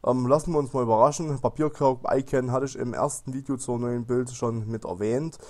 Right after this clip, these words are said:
Gucken wir uns als nächstes nochmal den Benachrichtigungscenter an. Hier unten, äh, neben der Uhr. Dieses kleine Brief-Icon, wie ihr es beim Handy vielleicht kennt. Gehen wir mal hier rein.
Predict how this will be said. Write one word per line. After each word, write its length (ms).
Gucken 240
wir 80
uns 160
als 160
nächstes 320
nochmal 260
den 300
Benachrichtigungscenter 1120
an. 220
Hier 180
unten, 320
äh, 180
neben 320
der 160
Uhr. 320
Dieses 300
kleine 400
Brief-Icon, 960
wie 80
ihr 80
es 100
beim 160
Handy 240
vielleicht 400
kennt. 380
Gehen 180
wir 80
mal 120
hier 100
rein. 400